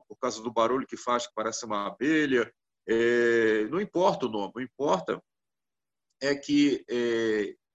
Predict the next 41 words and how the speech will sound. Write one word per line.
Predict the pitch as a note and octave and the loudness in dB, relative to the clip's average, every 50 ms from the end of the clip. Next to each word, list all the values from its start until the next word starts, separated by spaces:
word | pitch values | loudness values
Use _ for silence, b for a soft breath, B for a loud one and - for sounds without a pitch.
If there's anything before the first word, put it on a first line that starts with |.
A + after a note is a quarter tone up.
| _ _ | _ _
isso | C#3 D#3 D3 - - - D3 | -4 -4 -2 -4 -4 -2 -2
é | C#3+ | 0
uma | C#3+ C#3 | 0 -2
realidade, | C3+ C3 B2+ B2 A#2 G#2+ F#2 - G#2 G#2 A#2 C3 C#3 C3+ C3+ C3 C3 - _ _ _ _ _ _ _ | -2 -2 -4 -4 -4 -4 -6 -4 -2 0 2 2 0 -2 -4 -10 -12 -12 _ _ _ _ _ _ _
isso | C3 C#3+ C#3 - D3+ | -4 -4 -2 -2 -4
é | |
uma | C#3 C3+ C3 - | -2 -2 -4 -2
coisa | - C#3+ C#3 A2+ A#2 A#2+ - - - _ _ _ _ - | -2 -4 -4 -2 -2 -2 -4 -4 -12 _ _ _ _ 4
boa | C3+ C#3+ D#3 D#3+ D#3+ D#3+ D3+ D3+ D3+ D3 - - - | 6 6 8 8 6 6 6 6 6 4 4 2 -2
e | C3 | -6
que | C3 - C#3 | -4 -2 -4
a | B2+ | -2
gente | G#2+ C#3+ C#3+ C#3 - A#2+ | -2 -6 -8 -8 -10 -10
tem | - - C3 C#3+ | -6 -6 -6 -6
que | C#3 - | -6 -10
explorar, | - - - _ C3+ A#2+ G#2+ G#2 G#2 A2 C3 C#3+ C#3+ D3 D3 - _ _ _ _ _ - | -10 -10 -10 _ -6 -4 -2 -2 2 2 4 4 2 2 -2 -6 _ _ _ _ _ -6
mas | C4 C4 F#3+ C#3 C3 C3+ D#3 D#3+ E3 | 0 4 6 6 6 6 4 2 0
explorar | G3 - - _ - A3 F#3 C3+ B2 B2+ | -2 -4 -6 _ -2 -2 2 2 2 0
com | - - D3+ | 0 -6 -12
segurança. | - - E3+ E3+ G#3 G3+ D#3+ B2+ A#2 C#3 - A#2 | -6 -6 -4 -2 0 0 2 0 0 -2 -4 -6
É | |
que | - - C3 | -6 -4 -4
nem | C#3+ D#3 | -4 -4
a | D#3 | -2
questão | - F3 - - D#3+ D#3+ | -4 -8 -6 -6 -6 -4
da | E3+ F3 | -4 -4
eletricidade, | F3+ F#3 F3 F#3+ F#3+ - G#3+ G3+ D#3 C3 G#2+ - F#2 A2 | -4 -4 -4 -4 -4 -4 -6 -2 2 2 2 2 0 -2
né? | G#2 B2 D3 C#3 - _ _ _ _ _ - | -6 -6 -6 -6 -8 _ _ _ _ _ -2
A | D3 | 0
eletricidade | E3+ D#3+ - - - C#3+ D3+ D3 | 0 0 -2 -4 0 0 0 0
pode | D3 C#3+ C3 | 0 0 0
dar | C3+ C3 | 0 0
um | B2+ | 0
choque | B2+ - C3 B2 B2+ | 0 -2 -2 -2 0
e | B2 | 0
matar | B2 A#2+ - C3 | -2 0 0 -2
alguém? | B2+ C#3+ E3+ G#3 - _ | -2 -2 -6 -8 -6 _
Pode, | G#3+ E3+ B2 G#2+ G#2+ - A#2+ - _ | 0 2 2 2 2 -2 -10 -12 _
mas, | - G#3+ G3+ D#3+ D3 E3 A3 A#3+ - - - - _ _ _ _ | -6 -2 0 0 0 0 -4 -8 -12 -16 -18 -20 _ _ _ _
né, | C#3 D#3+ G#3 G#3 B B B B _ _ _ | -4 -4 -4 -4 B B B B _ _ _
é, | - B2 | 0 2